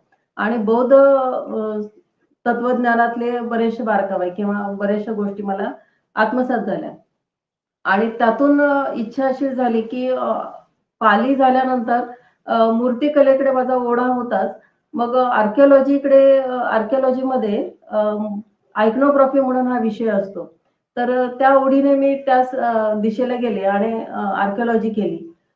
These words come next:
आर्किओलॉजीमध्ये माझ्या असं लक्षात आलं की, अ, अ,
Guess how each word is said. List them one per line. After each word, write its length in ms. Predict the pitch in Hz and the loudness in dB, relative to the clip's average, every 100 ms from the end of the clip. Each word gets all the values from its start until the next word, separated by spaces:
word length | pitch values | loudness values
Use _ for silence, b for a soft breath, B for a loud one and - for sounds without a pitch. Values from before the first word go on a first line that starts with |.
| _ | _
आर्किओलॉजीमध्ये 800 | - 214 220 277 277 277 277 269 | -4 0 4 6 6 6 2 2
माझ्या 260 | 269 262 247 | 0 0 0
असं 280 | 233 233 247 | 0 -2 -6
लक्षात 360 | 226 - 226 | -6 -6 -6
आलं 220 | 202 - | -6 -6
की, 560 | 349 - 254 269 277 - 214 | -8 -10 -10 -8 -8 -10 -8
अ, 60 | 202 196 196 - _ _ _ _ _ _ _ _ _ - | -6 -4 -6 -10 _ _ _ _ _ _ _ _ _ -18
अ, 180 | 185 | -14